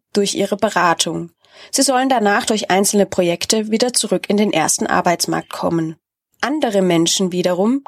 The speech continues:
gehen in der Vesperkirche einfach kostenlos zum Arzt oder Friseur. Tiere dürfen sogar in die Tiersprechstunde.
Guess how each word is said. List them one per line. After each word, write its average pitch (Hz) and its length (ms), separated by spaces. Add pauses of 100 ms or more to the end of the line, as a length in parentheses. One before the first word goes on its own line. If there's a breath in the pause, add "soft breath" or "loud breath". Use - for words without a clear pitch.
gehen 311 200
in 208 140
der 190 100
Vesperkirche 220 760
einfach 185 300
kostenlos 208 640
zum 240 180
Arzt - 400
oder 185 180
Friseur. 170 600 (380 soft breath)
Tiere 294 340
dürfen 214 280
sogar 185 260
in 170 80
die 208 120
Tiersprechstunde. 165 960